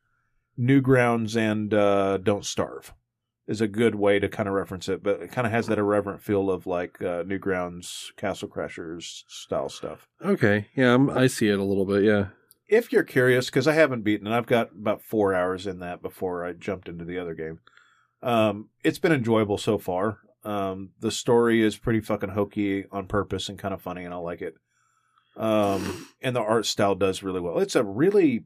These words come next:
Speaker 1: pretty done, well drawn game. I actually like the graphics on it a lot, um, because it's just using cel shading for everything, and it's fucking gorgeous. Um, s-, it'll stand the test of time no matter what, because it's not a pixel art style or even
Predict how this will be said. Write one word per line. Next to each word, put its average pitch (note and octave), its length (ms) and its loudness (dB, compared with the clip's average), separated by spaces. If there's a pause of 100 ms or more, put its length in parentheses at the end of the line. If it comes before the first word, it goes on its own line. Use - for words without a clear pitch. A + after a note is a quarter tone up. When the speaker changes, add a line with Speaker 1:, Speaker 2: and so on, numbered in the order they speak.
(120)
Speaker 1:
pretty C3+ 500 0
done, F2 300 -2 (220)
well C3+ 360 -2 (340)
drawn G2+ 420 -2
game. E2 300 -4
I C#3 160 -2
actually A2+ 320 -2
like F#2 220 -4
the E2+ 100 -12
graphics E2+ 440 -8
on E2 100 -8
it D2+ 120 -12
a C#2+ 40 -10
lot, C2 280 -10 (760)
um, F2 560 -4
because A2 320 -4
it's G2 120 -8
just - 200 -8
using F#2 540 -4
cel F2+ 220 -4
shading D#2+ 320 -8
for C2 160 -10
everything, D2+ 480 -12
and D#2 100 -14
it's - 120 -14
fucking E2 380 -12 (200)
gorgeous. - 420 -8 (880)
Um, E2+ 460 -6 (120)
s-, - 160 -20
it'll D3 160 2
stand B2 240 0
the G#2 60 -4
test - 240 -4
of - 60 -20
time G2 200 -8
no E2+ 80 -8
matter D#2 240 -6
what, D2+ 260 -6
because F2 300 -8
it's D#2+ 140 -10
not F2 120 -8
a D#2+ 40 -8
pixel F2 340 -10
art D#2+ 200 -8
style C#2 300 -12
or D2 420 -16 (140)
even E2 480 -10